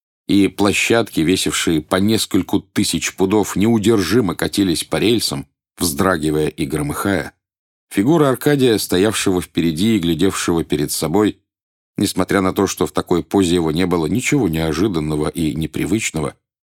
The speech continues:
казалась мне мрачной статуей на машине войны. Таким он представлялся мне на фронте. В тылу он становился другим.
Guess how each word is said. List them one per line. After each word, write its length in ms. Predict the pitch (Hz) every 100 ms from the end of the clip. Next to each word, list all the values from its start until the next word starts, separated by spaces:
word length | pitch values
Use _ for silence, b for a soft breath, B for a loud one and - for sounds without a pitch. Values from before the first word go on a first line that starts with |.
| _ _ -
казалась 540 | 104 101 123 120 -
мне 200 | 98 113
мрачной 640 | 95 95 110 104 - 104 85
статуей 760 | - - 85 - 78 76 71 _ -
на 140 | 82
машине 500 | 87 80 - 73 67
войны. 640 | 71 73 71 - - - _ _ _ _ _ _ _ _ _ _
Таким 280 | 196 196 160
он 100 | 117
представлялся 680 | - 92 - 92 98 101 90
мне 140 | 87
на 80 | 82
фронте. 420 | 80 80 73 - - _ _ _ _ _ _ _
В 120 | -
тылу 400 | - 90 82 120 - _ -
он 120 | 78
становился 580 | - 95 90 76 76 80
другим. 420 | 76 92 50 -